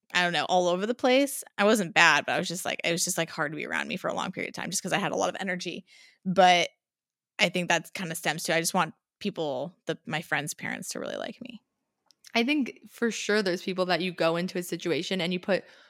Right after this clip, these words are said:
Speaker 2: so much pressure on them liking you that you probably are almost not yourself. You are, but, like, you're also not. And I feel like something when you said that was, like,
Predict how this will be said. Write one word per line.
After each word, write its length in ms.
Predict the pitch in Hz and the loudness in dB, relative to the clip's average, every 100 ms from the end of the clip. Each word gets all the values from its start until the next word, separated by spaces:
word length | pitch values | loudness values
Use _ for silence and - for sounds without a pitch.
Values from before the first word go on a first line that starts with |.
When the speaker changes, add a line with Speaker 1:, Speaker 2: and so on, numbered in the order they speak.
| _ | _
Speaker 2:
so 400 | - - - 185 196 | -12 -8 2 2 4
much 220 | 190 - | 0 0
pressure 400 | 185 175 - 202 | -2 -2 0 0
on 280 | 175 175 175 | 2 2 2
them 280 | 170 165 156 | 0 0 -2
liking 420 | 151 175 220 226 | -2 -2 0 2
you 140 | 254 | 2
that 120 | 226 | 2
you 80 | 175 | 0
probably 300 | 180 196 214 | 0 2 4
are 60 | 170 | 2
almost 280 | 175 170 - | 2 -2 -6
not 260 | 156 160 | -8 -6
yourself. 520 | 208 226 262 294 320 - - - - - | -6 0 2 2 0 -12 -20 -20 -16 0
You 200 | 226 - | 2 6
are, 360 | 180 196 277 | 8 10 8
but, 180 | - 214 | 6 6
like, 200 | 196 196 | 6 6
you're 100 | 190 | 6
also 200 | 185 - | 6 2
not. 340 | 170 165 196 202 | -2 2 2 2
And 100 | 196 | 2
I 80 | |
feel 160 | 196 196 | 2 2
like 260 | 190 190 202 | 2 2 -4
something 260 | 196 180 | 0 0
when 100 | 180 | 0
you 100 | 165 | -2
said 240 | 175 185 180 | 2 2 4
that 140 | 160 | 0
was, 160 | 175 170 | 0 0
like, 220 | 165 | -2